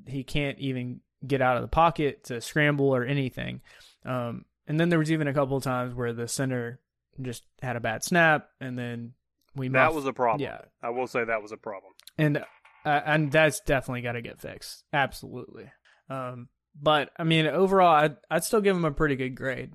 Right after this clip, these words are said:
Speaker 1: I mean, if I was gonna grade him, I'd say probably C plus, B minus kinda range. Um,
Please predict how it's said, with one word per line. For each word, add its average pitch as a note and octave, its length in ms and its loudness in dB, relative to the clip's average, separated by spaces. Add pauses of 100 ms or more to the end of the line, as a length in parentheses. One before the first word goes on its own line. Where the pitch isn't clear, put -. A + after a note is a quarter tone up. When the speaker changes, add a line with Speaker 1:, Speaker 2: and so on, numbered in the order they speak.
Speaker 1:
I C#3 60 -10
mean, C3 160 -4
if B2+ 80 -8
I C#3+ 80 4
was C#3 100 2
gonna C#3 180 -4
grade C#3+ 220 2
him, D3 120 2
I'd B2+ 200 -2
say B2 200 -2
probably A#2 420 -4 (380)
C C3 240 -6
plus, F3 560 2 (100)
B B2+ 140 -2
minus D3+ 420 0
kinda C#3+ 220 -2
range. C3+ 560 -6 (400)
Um, A#2+ 400 -6